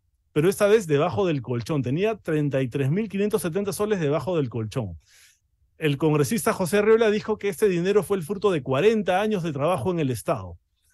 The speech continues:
pues antes de entrar al Parlamento se desempeñó durante varios años como funcionario en la municipalidad de Ate. Es importante, eh, señalar que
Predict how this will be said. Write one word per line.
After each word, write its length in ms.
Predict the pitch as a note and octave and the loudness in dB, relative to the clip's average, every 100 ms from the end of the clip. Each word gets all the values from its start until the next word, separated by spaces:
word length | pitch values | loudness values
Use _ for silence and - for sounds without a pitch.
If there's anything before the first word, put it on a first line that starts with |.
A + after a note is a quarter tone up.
| _ | _
pues 180 | - C#3+ | -2 0
antes 220 | F3+ F3+ | 0 0
de 60 | F3+ | -2
entrar 220 | D#3 E3 | 0 2
al 100 | F#3 | 2
Parlamento 720 | E3+ C#3+ C3 F#3 G#3+ G#3+ A3+ - | 2 0 0 0 0 0 -2 -4
se 160 | - - | -6 -2
desempeñó 440 | C#3 C#3 C3 C3+ | 0 0 0 0
durante 300 | F#3+ F#3 C#3+ | 2 2 2
varios 280 | C3+ F#3+ F#3+ | 0 0 -2
años 200 | G3 G3+ | -4 -4
como 180 | - D#3 | -2 -2
funcionario 600 | B2+ B2+ A#2+ B2 E3 F#3 | -2 -4 -4 -2 -2 -2
en 40 | |
la 80 | E3+ | -2
municipalidad 840 | C3+ A2+ G2+ G#2+ A2 A#2 C3 D#3+ - _ _ _ _ | -2 -4 -6 -8 -6 -2 0 0 -4 _ _ _ _
de 240 | A2 C3 | -2 0
Ate. 320 | C3+ G#2+ F#2+ E2 _ _ _ - | 2 -2 -10 -18 _ _ _ -8
Es 140 | D3 | -4
importante, 720 | F3+ D#3+ F3+ F3+ F#3 G3+ F3+ | 0 2 2 2 4 4 4
eh, 60 | C#3 | 2
señalar 420 | C#3+ C3+ C#3 F3+ | 0 0 2 0
que 240 | G3+ A3 | 0 -2